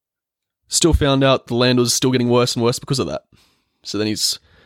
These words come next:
scratched his head, went away. Everyone's like, "Oh no, you did the right thing though, that's what we thought."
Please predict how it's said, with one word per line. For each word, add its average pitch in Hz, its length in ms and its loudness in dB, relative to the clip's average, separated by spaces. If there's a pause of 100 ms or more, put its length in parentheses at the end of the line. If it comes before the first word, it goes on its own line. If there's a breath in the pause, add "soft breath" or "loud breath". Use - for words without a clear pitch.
scratched - 320 -2
his 113 160 -2
head, 107 200 0
went 113 160 0
away. 110 360 0 (880 soft breath)
Everyone's 120 260 0
like, 113 100 -4
"Oh 147 160 2
no, 147 80 2
you 143 100 0
did 143 120 0
the 139 60 0
right 135 160 0
thing 147 140 0
though, 127 120 0
that's 131 160 -2
what - 80 0
we 139 100 0
thought." - 360 -2